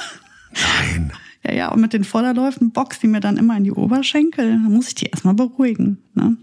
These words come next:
Speaker 2: Die dreht
Speaker 1: Oh.
Speaker 2: völlig frei. Ja, ja, die ist dann, die ist ja sonst mega souverän. Also diese Situation kenne ich wirklich nur, wenn die halt, ähm, abgegeben worden ist oder zu Hause zurückgeblieben ist und ich wiederkomme.
Speaker 1: Aber eindeutige Pöbelei,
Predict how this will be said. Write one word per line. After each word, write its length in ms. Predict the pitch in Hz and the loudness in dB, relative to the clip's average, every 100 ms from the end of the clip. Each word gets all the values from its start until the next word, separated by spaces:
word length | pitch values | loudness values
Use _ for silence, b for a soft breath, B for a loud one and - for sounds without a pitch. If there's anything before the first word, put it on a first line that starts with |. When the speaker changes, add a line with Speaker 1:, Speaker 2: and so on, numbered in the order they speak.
| _ _ _ _ _ - | _ _ _ _ _ 0
Speaker 2:
Die 100 | 190 | 0
dreht 240 | - 120 | 2 0
Speaker 1:
Oh. 40 | - | 0
Speaker 2:
völlig 260 | - - | -2 -2
frei. 180 | - - | -4 -2
Ja, 60 | 196 | 0
ja, 180 | 175 - | 0 0
die 140 | - | -2
ist 220 | - - 180 | -2 0 0
dann, 180 | 185 - B B - | 0 -2 B B -2
die 40 | |
ist 120 | 226 226 | 0 0
ja 120 | 190 | 0
sonst 340 | 185 226 233 | 2 0 0
mega 520 | 196 220 233 202 214 214 | 0 2 0 -2 -2 -2
souverän. 640 | - 196 190 180 185 233 240 | -2 0 0 2 2 2 0
Also 320 | 208 190 185 | 0 0 2
diese 260 | 190 202 | 2 2
Situation 520 | 202 214 202 190 196 196 | 0 0 -2 0 0 2
kenne 180 | 220 | 2
ich 100 | 202 | 0
wirklich 280 | 208 196 - | -2 -4 0
nur, 480 | 208 208 214 220 214 - _ _ - | 2 2 2 2 0 -4 _ _ -2
wenn 120 | 196 | 0
die 180 | 185 190 | 2 2
halt, 380 | 190 190 - - | 0 0 -4 -4
ähm, 180 | 196 - | -2 0
abgegeben 480 | 190 - 180 - 190 | -2 -2 -2 2 0
worden 240 | 185 190 196 | 2 0 2
ist 260 | - - | -2 -6
oder 360 | 180 175 156 170 143 - | -2 0 0 -2 -6 -14
zu 160 | - 170 | -4 0
Hause 260 | 170 165 | 0 -4
zurückgeblieben 600 | - - 180 165 170 170 | -4 -4 0 0 2 0
ist 220 | - - - | 0 -4 -2
und 80 | |
ich 120 | 185 196 | 0 -2
wiederkomme. 520 | 185 185 - 196 - _ _ B B B B B B | -2 -4 0 -2 -2 _ _ B B B B B B
Speaker 1:
Aber 260 | 85 - - | -8 -6 0
eindeutige 400 | 95 87 92 95 | 2 2 0 -4
Pöbelei, 520 | 101 101 110 95 67 | -2 -2 -4 -4 -6